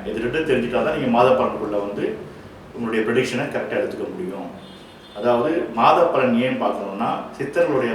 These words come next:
வார்த்தை வந்து விதி, மதி, கதின்னு சொல்லுவாங்க. அதாவது ஒரு ஜாதகத்தை பார்த்த உடனே விதியை பாருங்க, விதினா லக்னம் சொல்லுவாங்க. அப்ப அந்த லக்னத்தை பார்த்து அவங்களுக்கு ஜாதக பலன் சொல்லுங்கன்னு சொல்லுவாங்க. அடுத்தது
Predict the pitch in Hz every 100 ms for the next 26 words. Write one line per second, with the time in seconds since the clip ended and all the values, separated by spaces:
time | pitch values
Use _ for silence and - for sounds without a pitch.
0 | 110 110 110 107 104 113 147 - - -
1 | - - 123 139 156 - - 117 123 139
2 | 151 - 113 117 117 101 98 95 90 87
3 | - 123 - 131 113 120 135 135 - -
4 | - - 104 117 - - - - - 131
5 | 151 147 - - - 104 104 - 127 139
6 | 147 117 104 117 117 - - 92 92 -
7 | - - - - 156 143 127 120 131 123
8 | - 143 - 120 120 120 117 110 110 -
9 | - 95 - - 92 95 95 - - -
10 | - - - - 139 147 131 113